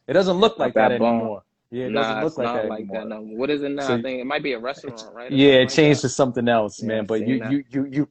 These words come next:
Speaker 1: you captured it, so it's a moment in
Speaker 2: For sure.
Speaker 1: time right now,
Speaker 2: Yeah,
Speaker 1: you
Speaker 2: for
Speaker 1: know?
Speaker 2: sure.
Speaker 1: All right, so two thousand seventeen, Mass Ave and Lennox.
Speaker 2: Yeah, yeah.
Speaker 1: Yeah,
Speaker 2: So that's,
Speaker 1: tell me.
Speaker 2: um, business as usual, eat what you kill.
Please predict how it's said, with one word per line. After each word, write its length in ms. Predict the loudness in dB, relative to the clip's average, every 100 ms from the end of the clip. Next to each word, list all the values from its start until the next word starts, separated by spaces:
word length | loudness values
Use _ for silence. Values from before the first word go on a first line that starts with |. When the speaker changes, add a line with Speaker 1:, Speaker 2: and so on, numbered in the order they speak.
| -4
Speaker 1:
you 140 | -4
captured 520 | 0 4 4 4 2
it, 220 | 4 2 0 _ _ _
so 180 | -8 -6
it's 100 | -6
a 60 | -6
moment 380 | -2 -2 -2 -2
in 80 |
Speaker 2:
For 20 | 0
sure. 60 |
Speaker 1:
time 280 | 0 0 -4
right 200 | -6 -6
now, 200 | -8 -6
Speaker 2:
Yeah, 60 | -6
Speaker 1:
you 140 | -6
Speaker 2:
for 60 | -6
Speaker 1:
know? 140 | -4
Speaker 2:
sure. 360 | -2 -4 -6 -14 _ _ _ _ _ -12
Speaker 1:
All 280 | 2 6 6
right, 200 | 4 0
so 360 | -4 0 0
two 160 | -2 -4
thousand 300 | 0 0 -2
seventeen, 840 | -6 -6 -6 -10 -10 -8 -8 -8
Mass 340 | -6 -6 -6 -2
Ave 300 | -2 -2 -4
and 120 | -6
Lennox. 760 | -4 -6 -12 -14 -14 -14 -18 _
Speaker 2:
Yeah, 380 | -2 0 0 -4 -16 _
yeah. 380 | -10 -8 -8 -12 -18 _ _ _
Speaker 1:
Yeah, 100 | -12
Speaker 2:
So 120 | -6
that's, 140 | -4 -2
Speaker 1:
tell 140 | -2
me. 80 | -4
Speaker 2:
um, 320 | -6 -8 -12 _ _ _ _ _ _ _ -12
business 340 | -10 -10 -12
as 120 | -12
usual, 440 | -6 -6 -6 -8 -8
eat 160 | -8 -10
what 160 | -12
you 80 | -14
kill. 420 | -4 -2 -2 -6